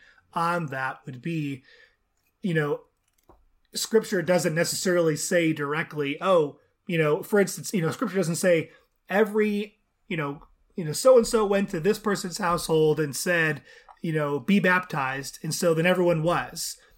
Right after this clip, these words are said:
Um, sometimes, you know, or, or everyone was, even the infants.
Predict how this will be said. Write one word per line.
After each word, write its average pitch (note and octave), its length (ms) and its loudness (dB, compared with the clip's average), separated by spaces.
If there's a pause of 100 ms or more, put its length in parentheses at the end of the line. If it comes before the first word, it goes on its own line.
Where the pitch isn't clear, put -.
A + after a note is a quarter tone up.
(140)
Um, D3 380 -4
sometimes, F#3+ 680 0
you F#3+ 100 4
know, F3 220 6
or, F#3+ 280 8
or F#3+ 280 4 (140)
everyone F#3+ 420 6
was, F3 420 2
even F#3+ 400 4
the E3 180 -2
infants. D#3+ 600 -4